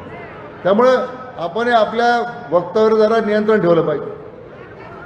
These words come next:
कोणाला आका म्हणायचं, कोणाला काका म्हणायचं, कोणाला बाका म्हणायचं, हे याला मर्यादा पाहिजे. आपल्याला जर निवडणुकीत यश पाहिजे असेल, तर आपण आपल्या मनावर संयम ठेवला पाहिजे. आणि संयमानंच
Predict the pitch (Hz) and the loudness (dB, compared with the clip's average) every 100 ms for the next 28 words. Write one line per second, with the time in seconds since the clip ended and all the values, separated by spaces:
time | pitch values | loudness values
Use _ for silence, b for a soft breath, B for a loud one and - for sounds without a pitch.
0 | - 180 196 185 196 180 170 170 165 165 | 0 4 4 4 4 4 4 4 4 2
1 | 156 175 180 180 170 160 170 160 151 147 | 2 0 0 2 2 2 2 4 4 4
2 | 151 151 165 165 165 160 170 165 151 147 | 2 2 2 2 4 4 2 2 4 2
3 | 147 147 143 - - - - - - 220 | 2 0 0 -6 -10 -16 -16 -14 0 2
4 | 220 226 247 233 240 254 247 233 214 196 | 4 4 4 4 4 6 4 2 -2 -4
5 | - - - - - - - - - 139 | -8 -12 -18 -20 -20 -20 -18 -14 -4 -4
6 | 165 202 220 233 220 202 226 220 226 226 | 0 2 4 4 4 6 6 4 0 -4
7 | 185 247 247 254 226 214 160 170 185 - | 2 4 4 2 4 4 4 2 0 -6
8 | - - - - - - 190 185 170 208 | -14 -18 -20 -20 -20 -12 -2 0 0 0
9 | 214 185 175 202 202 180 196 185 165 175 | 0 0 2 4 4 4 4 4 2 2
10 | 175 147 139 117 107 104 - - - - | 2 2 2 0 -4 -6 -12 -16 -18 -20
11 | - - - - - 151 165 170 175 202 | -20 -20 -20 -20 -8 0 2 2 4 4
12 | 220 247 | 4 2